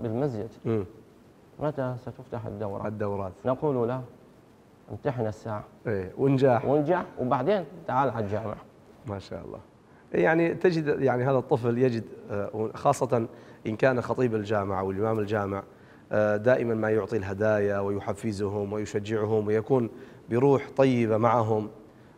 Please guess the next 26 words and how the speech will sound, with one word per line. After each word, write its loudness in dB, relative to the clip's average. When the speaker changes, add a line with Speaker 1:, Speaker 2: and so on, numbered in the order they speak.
Speaker 2:
آه، 4
أكيد 4
هذا 10
ال-، 2
الطفل 4
وهذا 8
الولد 8
سيتعلق 2
بهذا 4
المكان. 4
Speaker 1:
نعم، 0
بدون 2
تبليغ. 2
Speaker 2:
مم. 0
Speaker 1:
يأتي 2
إلينا 2
في 0
كل 2
صلاة. 0
Speaker 2:
نعم. 0
Speaker 1:
قلبه 8
متعلق 2
بالمسجد. -2
Speaker 2:
متى 2
تفتح -6
الدورات؟ -6